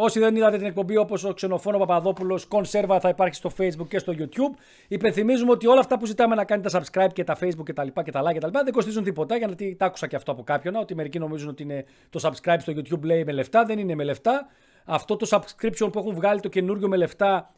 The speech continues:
είναι άλλο. Εμείς λέμε ένα απλό subscribe στο κανάλι. Ε, και αυτά.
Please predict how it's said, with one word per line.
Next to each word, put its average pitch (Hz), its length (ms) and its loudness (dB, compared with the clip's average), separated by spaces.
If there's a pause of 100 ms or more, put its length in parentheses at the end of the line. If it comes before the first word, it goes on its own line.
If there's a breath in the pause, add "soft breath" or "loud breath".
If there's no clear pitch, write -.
είναι 190 260 0
άλλο. 226 460 4
Εμείς 196 260 -6
λέμε 233 180 2
ένα 220 100 0
απλό 214 220 -2 (100)
subscribe 160 280 0
στο 147 100 -10
κανάλι. 202 460 -4 (560)
Ε, 254 220 -4 (100)
και 294 140 -4
αυτά. 185 340 -2